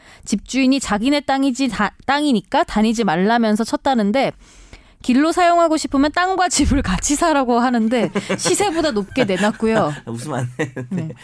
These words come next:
Speaker 2: 뭐든지 다 길을 사면서 우리가 다녀야
Speaker 1: 네.
Speaker 2: 되는 거예요, 그러면?
Speaker 1: 시청에서는 자기네는 참견할 수 없다고 하더라고요.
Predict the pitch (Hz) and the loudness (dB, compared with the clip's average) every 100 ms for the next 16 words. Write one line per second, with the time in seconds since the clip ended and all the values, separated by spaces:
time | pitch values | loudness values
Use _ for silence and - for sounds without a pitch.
0 | - - - 147 170 175 156 135 - 170 | -20 -20 -6 -4 -2 -4 -2 -4 -2 -2
1 | 214 180 226 247 208 180 135 120 - - | -2 -2 0 0 0 0 0 -2 2 2
2 | 110 107 98 95 147 117 107 151 185 - | 2 -2 -4 -4 -6 -6 -8 -8 -10 -6
3 | 381 392 381 339 339 311 320 202 196 247 | -2 0 0 0 0 0 0 -2 0 0
4 | 247 254 349 339 320 302 294 - 185 - | 0 0 -2 0 0 0 2 0 0 0
5 | 277 262 247 220 185 160 170 175 | -2 2 0 0 0 0 0 0